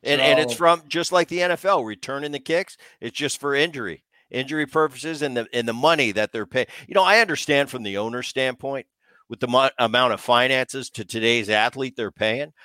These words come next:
Speaker 1: I understand you wanna protect your product. And if you can keep, you, you know, one of your star guys might be that, that stud kick returner,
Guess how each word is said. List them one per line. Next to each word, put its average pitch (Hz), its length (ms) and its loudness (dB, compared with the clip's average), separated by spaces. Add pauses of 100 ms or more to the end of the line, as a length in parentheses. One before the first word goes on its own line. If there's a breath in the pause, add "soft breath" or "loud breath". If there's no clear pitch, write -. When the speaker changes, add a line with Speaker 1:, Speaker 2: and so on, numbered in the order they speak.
(100)
Speaker 1:
I 156 160 4
understand 165 440 2
you 120 80 -4
wanna 113 160 0
protect 104 420 -4
your 87 80 -16
product. 110 440 0 (540)
And 110 120 -4
if 113 100 -6
you 170 100 0
can 135 120 -14
keep, 151 340 0
you, 156 180 -6
you 143 220 -4
know, 117 100 0
one 135 160 0
of 156 60 -6
your 131 140 -4
star 135 640 2 (540)
guys 127 440 2
might 117 260 0
be 123 180 -4
that, 117 240 2 (120)
that 110 220 -2
stud 123 420 0
kick 180 260 -4
returner, 92 520 -12